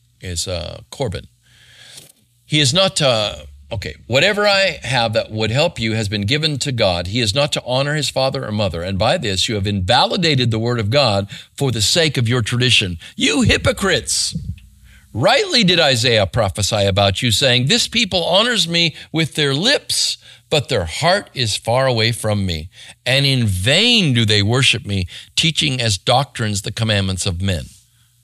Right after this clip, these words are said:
Wow. So you can understand why the Pharisees didn't like Jesus, 'cause he's calling them out, right? He's calling them out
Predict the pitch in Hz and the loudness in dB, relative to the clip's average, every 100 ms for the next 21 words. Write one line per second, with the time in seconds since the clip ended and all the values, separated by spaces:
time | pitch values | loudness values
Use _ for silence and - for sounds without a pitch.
0 | _ _ _ 117 95 - - _ _ _ | _ _ _ -2 -2 -4 -18 _ _ _
1 | _ _ _ - 190 196 165 131 139 123 | _ _ _ -2 2 2 2 2 2 2
2 | 104 98 113 101 98 87 98 87 80 78 | 0 0 -2 -2 -4 -4 -4 -4 -6 -6
3 | - 73 - - - - _ _ _ - | -10 -8 -10 -10 -16 -16 _ _ _ -4
4 | 101 135 117 - 110 98 90 92 76 - | 0 0 0 2 2 2 0 0 -2 -6
5 | _ _ _ _ - 110 - - _ _ | _ _ _ _ -4 -4 -4 -16 _ _
6 | _ 123 120 147 139 123 104 104 101 | _ -2 -2 2 2 2 0 0 -2